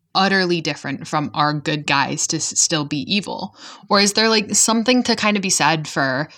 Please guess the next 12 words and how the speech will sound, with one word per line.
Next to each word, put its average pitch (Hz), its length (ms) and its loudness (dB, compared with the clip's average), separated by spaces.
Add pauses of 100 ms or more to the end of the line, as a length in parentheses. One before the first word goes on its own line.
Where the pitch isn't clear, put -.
(120)
the 165 80 0
similarities 143 640 2
between 170 460 -2
Sauron 135 440 -2
and 135 120 -4
our 139 100 -2
good 117 220 -6
guys? 127 460 -2 (340)
Um, 147 420 0
and, 185 160 0
you 185 60 2
know, 160 180 -2